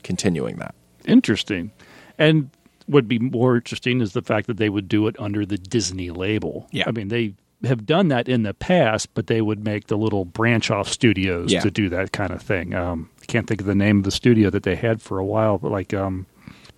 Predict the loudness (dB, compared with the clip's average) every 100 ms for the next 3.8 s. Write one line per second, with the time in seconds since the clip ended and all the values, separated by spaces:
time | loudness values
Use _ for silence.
0 | -10 -2 2 4 4 4 2 0 2 4
1 | 2 2 2 2 2 0 -2 -4 -4 -6
2 | 0 0 0 -4 -4 0 0 2 0 0
3 | 0 0 0 0 -4 -4 -4 -6